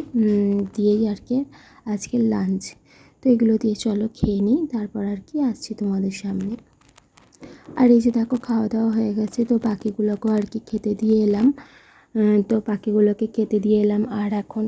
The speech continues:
কি বলো তো, মাছগুলোকেও খেতে দিলাম। আর পাখির জলের জায়গাগুলো আর কি এখন বের করলাম না, কারণ এখন চারটের মতো বাজে, তো সেই জন্য বের করলাম না। একটু সাড়ে পাঁচটা, ছটার দিকে করে আবার আমার যেতে হবে ওখানে, গিয়ে আর কি পাখির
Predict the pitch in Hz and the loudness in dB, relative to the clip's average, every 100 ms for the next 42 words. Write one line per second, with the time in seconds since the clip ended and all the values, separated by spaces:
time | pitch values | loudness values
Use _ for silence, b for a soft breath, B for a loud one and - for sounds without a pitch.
0 | 208 214 208 208 202 277 285 220 202 - | -2 -2 0 -2 0 4 4 4 0 -4
1 | 208 202 - 208 220 214 202 208 220 277 | -4 -4 -6 -6 -6 -6 -4 -2 0 -2
2 | B B B B B 240 220 220 220 208 | B B B B B -2 0 0 -2 -4
3 | 233 214 220 208 202 220 202 202 196 202 | -4 0 2 2 0 -2 -4 -4 -4 -4
4 | 202 202 208 - 226 214 202 196 220 208 | -4 -4 -8 -2 -2 0 -2 -2 0 2
5 | 202 202 196 226 214 208 196 202 220 220 | 2 0 0 -2 -2 0 -2 -2 -2 -2
6 | 226 208 214 214 214 202 202 196 190 285 | -4 -4 -4 0 0 0 -2 -2 -2 -4
7 | 311 B B B B - 254 254 226 233 | -6 B B B B -2 2 4 4 2
8 | 233 226 220 - 220 220 214 214 220 - | 2 2 -2 -2 -2 0 0 0 -4 -4
9 | 233 226 208 196 202 196 - 208 214 196 | -4 -4 -4 -4 -4 -6 -8 -6 -4 -4
10 | 196 214 196 208 - 208 247 294 B B | -6 -6 -4 -4 -2 0 0 -2 B B
11 | B B - 214 220 220 220 226 214 214 | B B -2 2 4 4 2 0 0 -4
12 | 208 220 220 202 202 196 202 220 302 B | -2 0 0 0 -2 -2 -2 0 0 B
13 | B B 214 190 220 214 196 - 240 220 | B B -10 -2 2 2 0 -4 -4 -4
14 | 196 214 | -4 -4